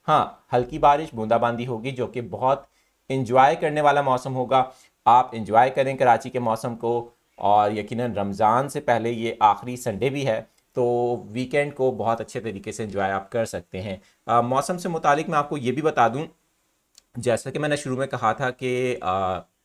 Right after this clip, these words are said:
ये, इसके बाद एक और सिस्टम भी आ रहा है। तो ये जो सखर, जैफिकाबाद, सादिकाबाद, रहीम यार खान, मुल्तान रीजन है, इवन पंजाब के बहुत से इलाके हैं, वहाँ पर,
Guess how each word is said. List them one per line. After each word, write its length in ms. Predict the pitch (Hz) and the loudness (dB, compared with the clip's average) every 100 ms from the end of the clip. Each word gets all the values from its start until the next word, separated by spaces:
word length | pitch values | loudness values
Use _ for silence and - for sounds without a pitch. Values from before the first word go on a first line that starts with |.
| 107 110 | -16 -12
ये, 140 | 113 | -8
इसके 220 | 127 - | -8 -4
बाद 240 | 127 127 120 | 2 2 2
एक 120 | 107 | -2
और 220 | 110 123 | 0 0
सिस्टम 380 | 135 127 139 127 | -2 -6 -4 -4
भी 100 | 131 | 0
आ 140 | 120 | 2
रहा 120 | 110 117 | 2 0
है। 100 | 147 - | -2 -4
तो 340 | 143 147 131 | -2 0 -2
ये 220 | 110 107 127 | -6 -6 -4
जो 400 | 139 156 165 165 _ _ _ | 0 0 0 -6 _ _ _
सखर, 560 | - - 123 - 156 | -8 -6 -6 -2 -2
जैफिकाबाद, 840 | 139 139 - 120 113 107 110 123 - | 0 0 -2 -2 0 4 6 4 0
सादिकाबाद, 920 | - - 107 107 107 104 107 113 113 - _ _ _ - | -10 0 0 0 -2 2 4 4 2 -6 _ _ _ -8
रहीम 320 | 110 110 117 | -6 -4 -2
यार 220 | 117 113 | 2 2
खान, 520 | 110 117 101 101 110 113 - | 2 0 0 0 -8 -14 -10
मुल्तान 420 | 107 98 104 107 | -8 -2 0 0
रीजन 340 | 101 101 104 98 | -2 -6 -6 -6
है, 360 | 98 98 98 - | -6 -6 -6 -10
इवन 300 | 104 104 101 | -10 -8 -6
पंजाब 380 | 113 104 104 95 | -6 -2 -2 -2
के 60 | 101 | -8
बहुत 280 | 98 92 | -8 -8
से 80 | - | -8
इलाके 320 | 98 87 - | -6 -6 -6
हैं, 80 | 98 | -10
वहाँ 240 | 101 101 98 | -10 -10 -4
पर, 280 | - 131 | -2 -2